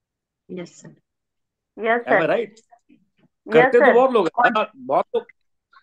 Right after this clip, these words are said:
Speaker 3: बहुत लोग करते हैं, कुछ लोग नहीं करते हैं, कुछ लोग करते हैं, लेकिन मैं ये कह रहा हूँ कि आप कर रहे हैं, but you should know कि मैं कर रहा हूँ,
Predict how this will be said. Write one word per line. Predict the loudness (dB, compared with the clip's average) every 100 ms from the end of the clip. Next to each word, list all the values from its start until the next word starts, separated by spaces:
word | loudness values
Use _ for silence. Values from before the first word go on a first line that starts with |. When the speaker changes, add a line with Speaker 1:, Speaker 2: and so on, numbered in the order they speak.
| _ _ _
Speaker 3:
बहुत | -4 -4 -2
लोग | -4 -4
करते | -6 -6
हैं, | -10 -10
कुछ | -8
लोग | -4 -2
नहीं | 0 -2
करते | -4 -6
हैं, | -6
कुछ | -6
लोग | -6
करते | -6 -6
हैं, | -6
लेकिन | -4 -6 -10 _ _ -20 -20 _ -6
मैं | 0
ये | 0
कह | 0 -2
रहा | -2
हूँ | -4 -8 _ _ -10
कि | -8 -4
आप | -2 -2 -4 -4
कर | -2
रहे | -2 -2
हैं, | -4 -8 -10 _ _ _ -16
but | -16
you | -14 -14
should | -10 -10 -6 0
know | 0 0 -10 _ _ _ _ _ _
कि | -4
मैं | 0 0
कर | 0 -2
रहा | -2
हूँ, | -6 -10 _